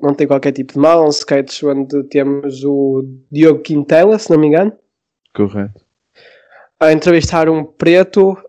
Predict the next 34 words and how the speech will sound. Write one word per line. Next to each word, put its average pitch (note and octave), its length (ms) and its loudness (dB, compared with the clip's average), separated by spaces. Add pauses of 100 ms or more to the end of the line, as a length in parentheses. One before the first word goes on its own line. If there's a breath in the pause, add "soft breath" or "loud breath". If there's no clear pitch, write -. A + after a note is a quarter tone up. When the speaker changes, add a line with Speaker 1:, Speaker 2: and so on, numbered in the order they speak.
Speaker 1:
ah, E3 540 2 (640)
e E3 80 -4
pergunta D#3+ 400 -2
ao D#3 80 0
preto D#3+ 320 -2
porque D#3 280 -8
é D#3 80 0
que D#3 200 -8
ele D#3 300 0
ainda D3 120 4
não D3 140 2
é C#3+ 80 4
branco D3 460 0
e D3 40 0
já C#3 80 -2
está C#3 180 -4
cá B2+ 400 -6
há B2 120 -12
uns - 340 -14
cinco, D#3 320 -2
seis C3+ 300 -6
meses C#3 200 -4
na D3 120 2
empresa, D#3 340 2 (120)
ainda D3 180 -2
não, C#3+ 320 -2
não C#3+ 220 -2
ficou C3+ 260 -2
branco. F3 320 0 (400 soft breath)
Bem, F#3 140 4
entretanto, F3 320 2
chama F3 140 4
a F3 40 2
Marlene, F3 520 2